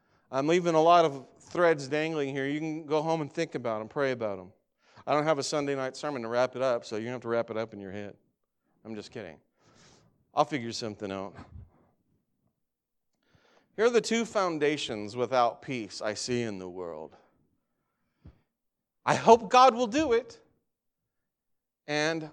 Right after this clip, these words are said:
I hope I can do it. I was, I've been both of these. You know what? I hope I can do it. I hope I can do it. More. It di-, didn't work?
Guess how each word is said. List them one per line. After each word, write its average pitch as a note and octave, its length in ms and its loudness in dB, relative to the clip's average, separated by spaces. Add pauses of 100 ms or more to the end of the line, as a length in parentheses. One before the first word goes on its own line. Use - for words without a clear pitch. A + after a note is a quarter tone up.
(100)
I D3 140 8
hope A#3 340 2
I C#4 180 6
can E3 320 -4
do A2+ 220 -4
it. F2+ 200 -18 (1160)
I G#3+ 140 8
was, A#3 300 2 (180)
I've C4+ 260 8
been E4 220 2
both D#4+ 320 8
of D#3+ 160 -2
these. F#2+ 480 -12 (480)
You F3 100 -4
know F#3+ 140 6
what? G3+ 320 4
I E3+ 120 10
hope A3 420 4
I G3 120 8
can G3+ 220 2
do E3 240 2
it. - 240 -6
I B2 60 -8
hope G3 280 4
I E3+ 60 6
can C#3+ 180 -2
do D3 120 4
it. - 120 0 (520)
More. G3+ 600 8 (760)
It C3 60 -14
di-, D#3+ 160 4
didn't G3+ 380 4
work? C4 340 4